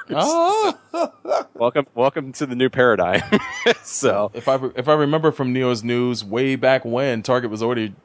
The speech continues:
Speaker 1: testing these robot workers in some of
Speaker 2: Yeah.
Speaker 1: their smaller stores. So that sucks.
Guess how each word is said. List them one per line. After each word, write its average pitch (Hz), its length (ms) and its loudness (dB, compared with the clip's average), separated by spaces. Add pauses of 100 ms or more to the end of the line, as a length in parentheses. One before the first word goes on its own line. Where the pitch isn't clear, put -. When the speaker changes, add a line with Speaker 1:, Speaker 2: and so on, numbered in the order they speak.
Speaker 1:
testing 123 360 -2
these 98 180 -6
robot 101 340 4
workers 98 360 -2
in 92 60 -4
some 104 140 -6
of 98 60 -4
Speaker 2:
Yeah. 92 80 0
Speaker 1:
their 92 60 2
smaller 107 420 2
stores. 110 640 0
So 98 520 2
that 135 220 -2
sucks. - 680 -2